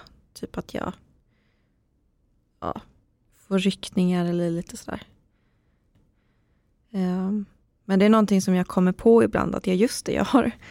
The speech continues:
jag har en tumör i hjärnan. Men den behöver aldrig opereras bort, och jag behöver inte göra några kontroller eller sådär.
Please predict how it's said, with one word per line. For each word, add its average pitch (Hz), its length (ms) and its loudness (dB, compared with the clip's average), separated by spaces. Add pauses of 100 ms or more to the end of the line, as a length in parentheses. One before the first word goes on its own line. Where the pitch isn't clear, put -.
(280)
jag 175 160 -2
har 180 100 2
en 277 160 4
tumör 185 420 2
i 175 140 2
hjärnan. 208 640 0 (840)
Men 202 160 2
den 202 140 4
behöver 214 300 4
aldrig 180 520 0
opereras 175 520 -2
bort, - 340 -8
och 170 260 0 (180)
jag 180 180 -2
behöver 175 260 -2
inte 170 200 -4
göra 165 200 -2
några 165 320 -4 (840)
kontroller 180 600 2
eller 50 240 -4
sådär. - 360 -6